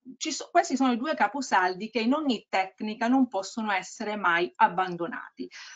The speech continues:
Quando noi docenti ci poniamo dinanzi ai nostri ragazzi, dobbiamo sempre tener presente che dobbiamo fornire loro i materiali più opportuni e, eh, le nozioni di composizione più opportune affinché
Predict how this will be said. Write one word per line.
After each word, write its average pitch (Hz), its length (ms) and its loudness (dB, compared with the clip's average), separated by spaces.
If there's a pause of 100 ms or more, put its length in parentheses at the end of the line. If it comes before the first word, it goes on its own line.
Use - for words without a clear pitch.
Quando 311 420 4
noi 226 280 4
docenti 190 560 -4
ci 180 160 -6
poniamo 180 720 0
dinanzi 196 640 -2
ai 165 60 -2
nostri 190 340 -6
ragazzi, 269 500 2
dobbiamo 208 380 -4
sempre 226 580 -2
tener 220 320 0
presente 302 600 -2
che 208 240 0
dobbiamo 202 480 2
fornire 220 560 4
loro 175 460 0
i 254 120 6
materiali 247 680 4
più 226 180 2
opportuni 226 840 0 (400)
e, 285 360 6
eh, 196 240 4
le 240 140 6
nozioni 294 580 0
di 233 160 0
composizione 233 920 0
più 247 140 -2
opportune 233 560 -2
affinché - 640 0